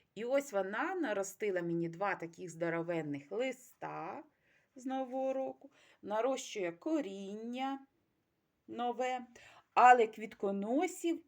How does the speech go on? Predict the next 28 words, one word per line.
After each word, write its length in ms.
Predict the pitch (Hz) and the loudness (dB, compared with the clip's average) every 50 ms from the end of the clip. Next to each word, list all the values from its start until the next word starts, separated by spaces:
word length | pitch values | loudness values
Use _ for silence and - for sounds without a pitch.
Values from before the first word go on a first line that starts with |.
| - | -12
і 320 | 226 233 233 226 190 165 170 | -8 -6 -4 -4 -6 -8 -10
цвітіння 640 | - - 190 180 180 - - 254 262 262 254 277 277 277 - - - - - | -10 -10 -10 -10 -10 -8 -4 -2 -2 0 0 -2 -2 -4 -10 -20 -20 -16 -10
у 120 | 202 202 | -6 -6
неї 400 | 202 185 196 214 233 240 233 233 | -4 -4 -4 -4 -2 -2 -2 -2
не 320 | 233 214 185 202 233 247 240 | -2 -4 -4 -4 -4 -4 -4
було 680 | 214 202 226 240 247 240 214 165 165 175 175 170 165 | -6 -6 -6 -6 -4 -4 -2 -2 0 0 0 0 -2
в 80 | 165 | -4
цьому 420 | - - - 185 175 175 170 170 165 | -6 -10 -6 -6 -6 -4 -4 -6 -4
році. 460 | 170 160 160 165 165 - - - - - - _ _ _ - - - - - - - - - | -4 -4 -6 -6 -8 -12 -20 -20 -20 -20 -20 _ _ _ -20 -20 -20 -20 -20 -20 -16 -6 0
Також 380 | - 302 302 427 403 370 330 | 0 0 2 4 2 4 4
у 40 | 339 | 4
мене 300 | 262 262 262 254 262 262 | 4 4 4 2 2 0
є 180 | 247 247 247 233 | 0 0 -2 -2
ще 320 | - - - 269 302 359 | -2 -4 -4 -2 -2 0
така 320 | 349 359 330 - - 302 | 2 2 2 4 4 2
сама 380 | 302 - - 277 269 254 254 247 | 2 2 0 -2 0 0 -2 -2
ось 160 | 254 262 - 262 | -4 -4 -4 -2
одна 480 | 247 240 240 214 208 233 226 226 220 | 0 0 0 0 0 0 2 2 2
орхідея. 680 | 220 208 - - 220 208 185 208 202 196 175 175 - - - - - - _ _ | 0 -2 -4 -6 -8 -6 -2 0 0 0 0 -2 -4 -8 -10 -20 -20 -20 _ _
Це 260 | - - 277 294 294 | -6 0 2 2 2
бігліб 720 | 240 196 208 208 214 165 170 185 180 214 262 320 381 370 | 2 2 0 0 0 0 -2 -4 -4 -2 -2 -2 -4 -4
молочний. 1040 | 320 320 311 302 302 294 294 294 285 294 294 285 - - 294 254 247 247 240 233 233 - _ _ _ _ _ _ _ _ _ _ _ _ - | -2 0 0 0 0 0 0 2 2 0 0 -2 -4 -4 -4 -4 -4 -4 -6 -8 -10 -12 _ _ _ _ _ _ _ _ _ _ _ _ -12
Ось. 500 | 220 226 214 208 208 214 214 - - - _ _ _ _ _ _ _ _ _ _ - _ _ _ - | -8 -6 -6 -4 -6 -6 -8 -14 -20 -20 _ _ _ _ _ _ _ _ _ _ -20 _ _ _ 2
Теж 500 | 262 262 262 240 214 202 - - - - - | 4 6 6 6 6 4 0 -6 -8 -10 -6
листя 480 | 196 208 247 247 220 - - - 226 | -4 -4 -2 -2 -4 -4 0 2 2
вона 360 | 196 202 196 196 190 185 180 175 | 4 4 4 2 4 4 2 2
нарощує, 800 | 170 165 160 165 175 208 311 392 381 - - - 294 277 262 | 2 2 0 2 0 0 0 0 -2 -4 -8 -8 -6 -6 -6
бачите, 640 | 226 208 220 277 370 - - 349 294 - - - 202 | -4 -2 -2 -2 -2 -6 -8 -12 -14 -14 -14 -16 -18